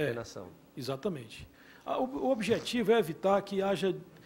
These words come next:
Speaker 1: é, disparidades assim, de re-, de estado pra estado. E, além do mais, a próxima resolução, que é da dosagem, é que vai orientar a opção aqui de escolha pela comissão, né?
Speaker 2: Aí tem outra,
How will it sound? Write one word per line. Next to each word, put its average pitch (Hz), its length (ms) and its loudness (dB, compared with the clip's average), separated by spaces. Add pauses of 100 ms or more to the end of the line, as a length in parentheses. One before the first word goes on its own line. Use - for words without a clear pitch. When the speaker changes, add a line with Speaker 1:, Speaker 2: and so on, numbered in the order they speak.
(400)
Speaker 1:
é, 165 140 0
disparidades 175 880 4
assim, 175 320 0
de 160 120 -4
re-, 170 200 -2
de 160 160 -8
estado 175 340 0
pra 190 100 2
estado. 131 440 -2 (440)
E, 175 80 4
além 240 220 6
do 226 80 4
mais, 214 260 6
a 220 60 6
próxima 220 420 0
resolução, 175 460 -2
que - 80 -6
é 185 60 -4
da 170 120 -2
dosagem, 147 720 0 (420)
é 156 60 -4
que 165 120 -8
vai 208 100 4
orientar 202 840 2 (160)
a 175 80 -4
opção 208 480 0
aqui 185 400 -2 (360)
de 160 80 -6
escolha 180 480 0
pela 180 200 -4
comissão, 156 480 -6
né? 127 100 -4
Speaker 2:
Aí 127 40 -2
tem 131 160 -4
outra, 135 320 -4